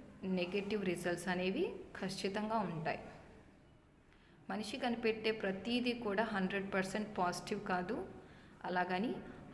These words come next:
హండ్రెడ్ పర్సెంట్ నెగెటివ్ కాదు. అయితే చాట్ జీపీటీ విషయంలో కూడా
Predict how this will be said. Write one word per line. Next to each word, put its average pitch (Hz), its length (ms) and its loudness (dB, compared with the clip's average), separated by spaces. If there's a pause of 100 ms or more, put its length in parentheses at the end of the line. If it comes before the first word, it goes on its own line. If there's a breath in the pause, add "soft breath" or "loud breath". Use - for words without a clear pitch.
(120)
హండ్రెడ్ 196 420 2
పర్సెంట్ 226 400 2 (260)
నెగెటివ్ 185 400 0 (300)
కాదు. 160 260 0 (720)
అయితే 190 280 2 (1120 loud breath)
చాట్ 226 420 2
జీపీటీ 226 460 2 (100)
విషయంలో 185 400 0 (100)
కూడా 202 200 4